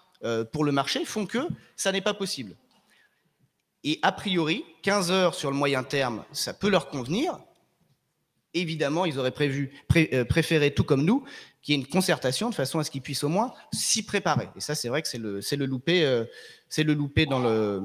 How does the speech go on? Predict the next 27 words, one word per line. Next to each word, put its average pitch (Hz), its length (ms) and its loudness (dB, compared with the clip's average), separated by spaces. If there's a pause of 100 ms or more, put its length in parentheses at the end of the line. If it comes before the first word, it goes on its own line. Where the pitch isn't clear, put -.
(160)
dans 135 120 0
le 135 60 0
procédé, 131 440 0
mais 147 80 -2
là, 147 100 -2
on 143 60 -2
ne, 107 380 -4
on 110 60 -8
ne 117 80 -6
peut 113 140 -12
que, - 160 -8
euh, 123 340 -2
malheureusement, 120 720 -4
euh, - 20 -6 (580)
tous 170 180 -6
en 165 80 0
convenir. 95 340 -6 (240)
Voilà, 127 220 4
j'ai, 143 120 0
j'espère 156 340 2
que 160 60 0
j'ai 165 80 6
répondu 160 400 4
à, 131 220 6
à - 180 0
vos 143 120 0
questions. 147 460 -2